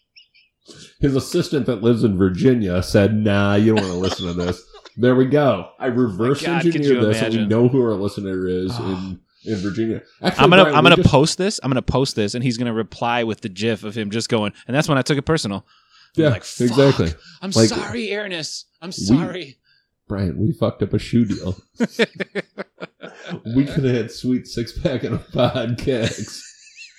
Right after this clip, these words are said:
Speaker 1: They're, like, yellow and purple like Kobe, but at the same time, they've got, like, sixes on 'em, and they cost, like, four thousand dollars,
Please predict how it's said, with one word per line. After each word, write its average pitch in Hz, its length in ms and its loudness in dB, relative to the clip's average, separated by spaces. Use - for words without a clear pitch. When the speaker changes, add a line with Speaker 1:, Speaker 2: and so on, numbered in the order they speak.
Speaker 1:
They're, 139 220 6
like, 120 280 2
yellow 113 460 2
and 95 140 0
purple 113 500 2
like 87 220 -2
Kobe, 110 560 2
but 98 160 -8
at 92 80 -10
the - 60 -20
same 107 280 -8
time, 95 380 -8
they've 87 120 -8
got, 85 140 -10
like, 80 180 -12
sixes 101 520 -6
on 101 220 0
'em, 98 300 -2
and 87 240 -8
they 87 80 -8
cost, 101 300 -4
like, 90 140 -8
four 107 260 2
thousand 101 640 -2
dollars, 101 600 -2